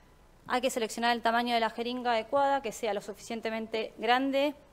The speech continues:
que, para que no sobrepase más de las tres cuartas partes de la jeringa, y lo suficientemente pequeña como para que podamos medir con exactitud el contenido, eh, la dosis. La elección de la aguja también se hará valorando las posibles ventajas e inconvenientes, los calibres hues-,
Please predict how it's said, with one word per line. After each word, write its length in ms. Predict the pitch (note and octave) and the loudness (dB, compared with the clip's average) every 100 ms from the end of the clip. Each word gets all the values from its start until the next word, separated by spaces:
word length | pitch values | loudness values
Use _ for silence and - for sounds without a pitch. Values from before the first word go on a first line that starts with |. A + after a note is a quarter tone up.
| - | -16
que, 160 | - G3+ | -8 -6
para 180 | - G3+ | -2 -2
que 80 | G#3+ | -2
no 80 | |
sobrepase 640 | G#3+ A#3 G#3+ G#3 A3 A#3 G#3 | -2 0 0 0 0 0 0
más 200 | A3 A3 | 0 0
de 60 | |
las 160 | G#3+ G3 | -4 -4
tres 160 | A#3 | -6
cuartas 300 | - A#3 A3+ | 0 0 0
partes 340 | - G#3+ A3 G3+ | -2 -4 -4 -6
de 60 | |
la 80 | G3 | -6
jeringa, 580 | G3 A#3 C4+ C#4 C#4+ C#4+ - - - - - - - | -6 -4 -2 0 0 -2 -8 -20 -20 -20 -20 -20 -10
y 120 | A#3 | -4
lo 100 | A3 | -4
suficientemente 580 | G#3+ G3+ A3+ A#3 A#3+ A#3 | -4 -6 -6 -4 -4 -4
pequeña 480 | A3+ A#3 C4 C4+ C4+ | -2 -2 -2 -2 -2
como 160 | A3 | -2
para 140 | G3+ F#3+ | -2 -4
que 80 | F#3+ | -4
podamos 420 | G3+ G3+ A3 A3+ | -2 0 0 -2
medir 300 | G#3+ G#3+ A3 | -2 -2 -2
con 140 | G#3+ | -4
exactitud 600 | G3+ G#3+ F#3+ G#3 A3 A3+ | -4 -8 -6 -8 -2 0
el 140 | A#3 G3+ | 0 -2
contenido, 760 | G3 F#3+ F#3+ G3+ G#3 A3+ A#3 - - | -8 -6 -6 -4 -2 -2 -4 -14 -14
eh, 220 | G3 F3+ | -10 -8
la 120 | E3+ F3 | -6 -6
dosis. 520 | F#3 - F3+ - - - - - - - - - | -6 -8 -14 -16 -20 -20 -20 -20 -20 -20 -20 -10
La 80 | G#3 | -2
elección 320 | G#3+ G3+ B3 | -2 0 0
de 60 | A#3 | 6
la 80 | A3+ | 6
aguja 180 | A#3 | 6
también 220 | A3+ A3 G#3+ | 2 0 0
se 80 | |
hará 120 | G#3+ G#3+ | 4 6
valorando 400 | G#3+ G#3 A3 A#3 | 6 4 2 0
las 120 | G#3+ | -2
posibles 340 | G3+ A#3 A3 | -4 -2 0
ventajas 420 | G#3 G3+ G#3+ A3+ A3 | 0 0 -2 -2 -4
e 20 | |
inconvenientes, 580 | G3 G3+ G3 G#3 A3 G#3+ | -4 -4 -4 -6 -6 -6
los 120 | G3 | -6
calibres 340 | G3 G3+ G3+ | -6 -4 -4
hues-, 340 | A3 B3+ B3+ | 0 0 0